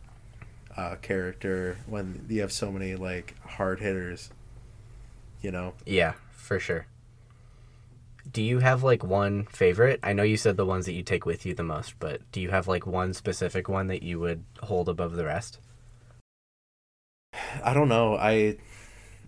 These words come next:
Speaker 1: I really like Vicar Max 'cause it was just really funny seeing his whole transition.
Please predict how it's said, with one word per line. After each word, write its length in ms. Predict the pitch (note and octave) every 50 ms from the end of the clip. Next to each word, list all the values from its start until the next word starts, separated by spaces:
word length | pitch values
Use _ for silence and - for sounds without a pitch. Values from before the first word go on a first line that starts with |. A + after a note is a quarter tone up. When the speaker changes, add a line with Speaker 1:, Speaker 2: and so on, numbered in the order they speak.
| - - - -
Speaker 1:
I 80 | A#2
really 300 | A#2+ A2+ A#2+ B2 C#3 C#3
like 460 | C3+ B2+ A#2 A2 A2 A2 G#2 - - - D2
Vicar 380 | C3 G#2+ A2 G#2+ G#2 - G#2+ G#2
Max 680 | G#2 G2 F#2 F2+ F#2 F#2 - - - - - - - - - - - - - - - - -
'cause 360 | - A2+ G2 F2+ F2 - - - -
it 80 | A#2 A2+
was 140 | G#2 G2+ -
just 180 | G2+ - -
really 160 | G#2+ G2+ G2
funny 440 | G2+ - G#2+ G2+ G2 F#2+ F#2+ F#2 F#2 -
seeing 260 | - - G2 F#2+ F#2+ F#2+
his 120 | F#2+ -
whole 140 | - F#2+ G2
transition. 760 | - - G2 F#2+ F#2 G2 F#2 F#2 - - F#2 F#2 F2+ F2+ F2